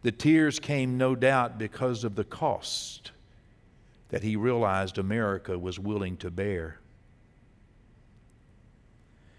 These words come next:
in order to fulfill the duties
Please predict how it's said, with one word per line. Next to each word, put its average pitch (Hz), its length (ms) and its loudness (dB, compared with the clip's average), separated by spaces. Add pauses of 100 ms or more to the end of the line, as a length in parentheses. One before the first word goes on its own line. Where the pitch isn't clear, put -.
(160)
in 117 160 2
order 131 280 6
to 117 200 -4
fulfill 104 920 -2 (720)
the 107 100 0
duties 95 720 -2